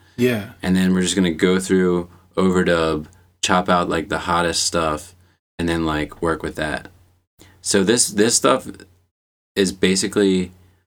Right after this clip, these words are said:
Speaker 2: starts with, like, electronic loops that Zach has made, and then I drum to them, and then we, like, they just develop.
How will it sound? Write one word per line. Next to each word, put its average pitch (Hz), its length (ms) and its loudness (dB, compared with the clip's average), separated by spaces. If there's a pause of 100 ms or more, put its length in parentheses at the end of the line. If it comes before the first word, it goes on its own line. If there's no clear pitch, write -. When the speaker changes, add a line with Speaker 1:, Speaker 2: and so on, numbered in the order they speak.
(600)
Speaker 2:
starts 95 520 0
with, 85 380 -2
like, 82 360 -4
electronic 90 640 0
loops 82 520 -2 (420)
that 80 260 -4 (180)
Zach 85 300 -2
has 95 400 0 (420)
made, 85 460 -2 (840)
and 90 220 0
then 80 440 -4 (180)
I 87 160 0
drum 85 280 0
to 85 60 -2
them, 78 420 -6 (420)
and 90 80 -2
then 82 460 -4 (420)
we, 85 240 -2
like, 76 440 -4 (720)
they 87 120 0
just 82 220 -4
develop. - 500 -4